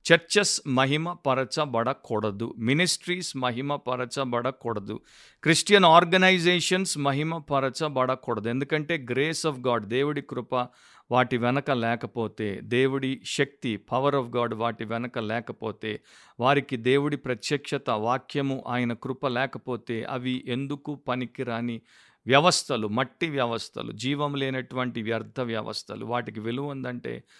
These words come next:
దాంట్లో దేవుడు ఉన్నాడు గనుకనే. కానీ ఈ రోజున దేవుణ్ణి పక్కన పెట్టి, "మా చర్చి ఎంత గొప్పదో తెలుసా, మా మినిస్ట్రీ ఎంత గొప్పదో తెలుసా, మా యొక్క క్రిస్టియన్ ఆర్గనైజేషన్ ఎంత గొప్పదో తెలుసా" అని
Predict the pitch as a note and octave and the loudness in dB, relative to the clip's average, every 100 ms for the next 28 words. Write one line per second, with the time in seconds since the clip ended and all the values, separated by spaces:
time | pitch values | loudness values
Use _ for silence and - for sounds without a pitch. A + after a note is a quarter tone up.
0 | - _ A#2+ A#2+ B2 B2 A#2 B2 B2 A#2 | -20 _ -4 -2 0 -2 2 2 0 0
1 | A2+ A2+ G#2+ A2 G2 G2+ G2 - C#3+ C#3 | 0 -2 -2 -6 -6 -8 -6 0 2 4
2 | D#3 D#3+ C#3 C#3 D#3 D#3 C3+ C3+ C#3+ C#3 | 2 2 0 2 2 0 -2 -2 -2 -2
3 | C3+ B2+ A2+ C3+ E3 G3 F#3 F#3 E3 - | -4 -2 0 4 6 6 2 -4 -4 -6
4 | E3 C3+ C#3 C#3+ C#3 C3+ C3+ C3 B2 A#2+ | -8 -6 -6 -6 -6 -6 -6 -6 -6 -8
5 | B2 A#2 _ - _ - B2+ D3+ F3 F#3 | -10 -12 _ -20 _ -2 6 10 10 8
6 | F3+ F3+ E3 F3+ E3 C#3+ C#3+ C#3 C#3+ C3+ | 2 0 -2 -2 -2 -2 -2 -2 -2 -2
7 | B2+ B2+ A#2 C3 B2 - - - - B2 | 0 0 -2 -2 -2 -6 -20 -20 -4 6
8 | B2+ D#3+ F3+ F3+ E3+ E3+ D#3+ C#3 - D3+ | 10 12 12 10 8 6 8 6 4 0
9 | - F3 E3 D#3 D3+ D#3+ D#3 D3 C#3+ D3 | 2 2 6 6 4 2 2 0 0 0
10 | C#3 C3 C3+ C3+ - C3 C3 C3 C3 A2+ | 0 0 0 0 0 0 0 0 0 0
11 | C3+ C3 C3 B2 | 0 2 0 -2